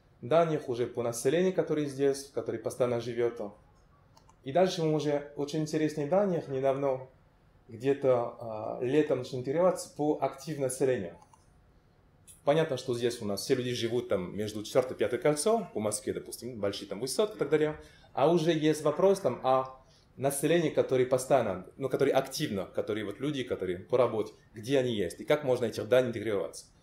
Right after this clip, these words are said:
Вот. Так что сейчас этих данных также интегрировано, и здесь видно уже,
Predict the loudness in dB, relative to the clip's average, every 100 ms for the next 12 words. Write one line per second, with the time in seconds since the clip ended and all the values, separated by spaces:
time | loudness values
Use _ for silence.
0 | _ -20 _ _ -6 -6 -6 -8 -6 -2
1 | 0 0 -2 2 2 2 0 -2 -4 -2
2 | -2 0 0 0 -4 -18 _ -12 -2 0
3 | 0 -4 -2 0 2 2 2 0